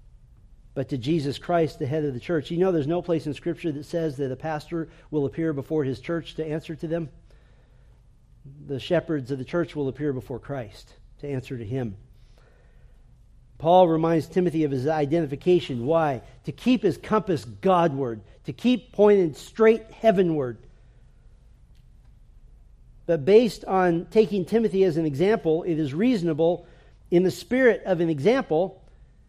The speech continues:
to substitute, "But as for you," for all of us,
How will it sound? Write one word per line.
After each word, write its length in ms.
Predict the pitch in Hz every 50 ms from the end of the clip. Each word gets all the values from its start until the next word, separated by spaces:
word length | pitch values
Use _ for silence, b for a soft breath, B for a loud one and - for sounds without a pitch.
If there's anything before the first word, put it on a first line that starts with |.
| _ - -
to 380 | - 214 220 220 214 208 - 185
substitute, 920 | - - 254 294 262 262 - - 220 - - 180 180 190 208 - 190 175
"But 160 | 233 240 226
as 260 | 233 254 285 262 -
for 180 | - - 220 208
you," 680 | 190 185 226 320 339 269 202 185 190 214 277 302 240 - - -
for 120 | - 226
all 240 | 247 240 240 233 208
of 100 | 170 156
us, 420 | 180 214 269 262 - - - -